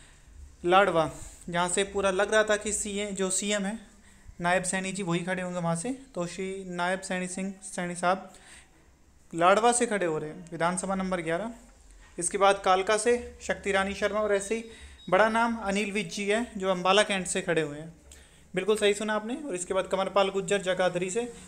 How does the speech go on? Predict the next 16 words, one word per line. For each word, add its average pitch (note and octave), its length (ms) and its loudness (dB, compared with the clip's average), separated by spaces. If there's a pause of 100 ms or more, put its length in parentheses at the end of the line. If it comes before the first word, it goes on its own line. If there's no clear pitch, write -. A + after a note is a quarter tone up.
और G#3+ 80 4
ऐसे A3 200 4
ही B3+ 100 0
सारे G#3+ 260 2
नाम G#3 220 -4
आप G3+ 300 -6
देख E3+ 220 -2
सकते D#3+ 240 -10
हैं। D#3 100 -12 (220)
कलायत G3+ 340 2
से A3 140 -2
कमलेश G3 360 -2
ढांडा E3 280 -4
को F#3 100 -6
मिली F3+ 200 -6
है। A3 120 -8